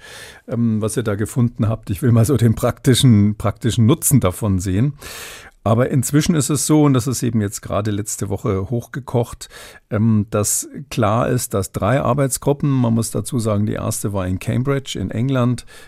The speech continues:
mal wieder hätte ich fast gesagt, ähm, dort am Sanger-Institut und an der Universität Cambridge haben die quasi als erstes im September zwanzig einundzwanzig ihr Preprint rausgehaut, wo sie gesagt haben, wir haben da so einen anderen Rezeptor, also eine andere Andockstelle gefunden,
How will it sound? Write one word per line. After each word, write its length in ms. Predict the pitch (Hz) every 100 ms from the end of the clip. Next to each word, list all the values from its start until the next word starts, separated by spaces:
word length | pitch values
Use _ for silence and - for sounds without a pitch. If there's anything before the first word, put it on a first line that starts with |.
| -
mal 240 | 98 90
wieder 240 | 104 123 120
hätte 160 | 110
ich 80 | 104
fast 300 | - 98 -
gesagt, 440 | 107 95 95 - -
ähm, 340 | - 98 90
dort 180 | 90 90
am 140 | 87
Sanger-Institut 840 | - 107 117 120 101 - 101 117 107
und 140 | 95
an 120 | 90
der 100 | 87
Universität 640 | 92 92 85 85 95 127 -
Cambridge 480 | - 98 95 92 -
haben 160 | 90
die 160 | 92 87 - - - - -
quasi 300 | - 95 98
als 140 | 101
erstes 520 | - 107 120 - 113 -
im 100 | 107
September 600 | 104 - 113 113 104 107
zwanzig 420 | 123 113 110 107
einundzwanzig 640 | - 135 123 120 113 117 131
ihr 80 |
Preprint 520 | 117 - 123 - 110 101
rausgehaut, 640 | 98 - 113 95 95 98
wo 120 | 107
sie 180 | 92 101
gesagt 580 | - 104 101 98 98 -
haben, 200 | 101 92
wir 120 | 82
haben 300 | 87 95 117
da 160 | 110 101
so 160 | 104
einen 280 | 98 90 87 - - -
anderen 520 | - 131 147 151 139 120
Rezeptor, 800 | 101 82 - 107 - 185 208 -
also 160 | 101
eine 160 | 101 92
andere 320 | 107 127 117
Andockstelle 720 | - 127 147 143 - 151 147
gefunden, 800 | 139 135 - 151 170 - 196 190